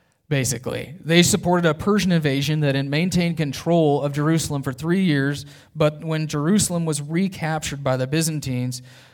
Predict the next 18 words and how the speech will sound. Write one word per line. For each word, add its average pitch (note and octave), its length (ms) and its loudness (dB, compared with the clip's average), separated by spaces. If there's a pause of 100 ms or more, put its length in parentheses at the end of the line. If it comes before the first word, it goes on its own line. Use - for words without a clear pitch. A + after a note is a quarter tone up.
(120)
uh, C3 80 -4
they C#3 100 0
expelled D3 420 -2
the C#3 60 -6
Jews B2+ 260 -4
from C#3 140 -6
the C3 100 -2
holy B2 240 -4
city C3+ 320 -2
again. A2+ 340 -8 (420)
And C3+ 100 -10
then C3+ 120 -4
in C3+ 120 -6
six - 260 -2
thirty-six E3 560 0
to - 120 -8
ten F3 280 -4
ninety-nine C#3 760 -2